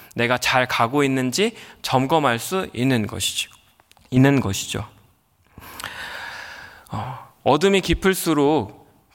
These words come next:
별은 더 밝게 빛나는 것 같습니다. 어둠이 깊을수록 빛은 더 밝게 보이는 것 같습니다.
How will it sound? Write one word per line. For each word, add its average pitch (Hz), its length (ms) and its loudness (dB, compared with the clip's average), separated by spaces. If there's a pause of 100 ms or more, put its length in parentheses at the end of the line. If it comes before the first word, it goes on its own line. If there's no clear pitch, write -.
(120)
별은 143 380 2
더 123 180 0
밝게 135 420 0
빛나는 127 420 0
것 117 160 -8
같습니다. 92 640 -8 (280)
어둠이 143 400 0
깊을수록 147 1000 -4
빛은 147 400 -2
더 160 500 0
밝게 170 720 -2
보이는 117 440 0
것 131 240 -4
같습니다. 107 720 -6